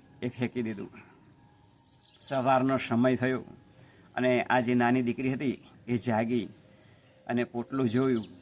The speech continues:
અંદરથી છોડ્યું તો અંદર તો હીરા અને ઝવેરાત અને સોનાના દાગીના, સોનાના હાર. એ વિચારમાં પડી ગઈ.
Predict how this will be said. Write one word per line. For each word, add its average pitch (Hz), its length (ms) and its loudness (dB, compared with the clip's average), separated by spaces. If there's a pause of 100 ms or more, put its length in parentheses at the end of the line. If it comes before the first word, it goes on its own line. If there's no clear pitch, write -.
(120)
અંદરથી 120 320 0
છોડ્યું 123 500 -2 (300)
તો 127 100 -2
અંદર 123 280 2
તો 117 380 -4 (560)
હીરા 120 400 2 (380)
અને 113 180 -2
ઝવેરાત 113 580 2 (360)
અને 117 340 0 (120)
સોનાના 123 640 2
દાગીના, 117 580 0 (400)
સોનાના 123 420 2
હાર. 117 520 2 (1500)
એ 143 100 0
વિચારમાં 143 540 4
પડી 117 180 0
ગઈ. 101 200 -4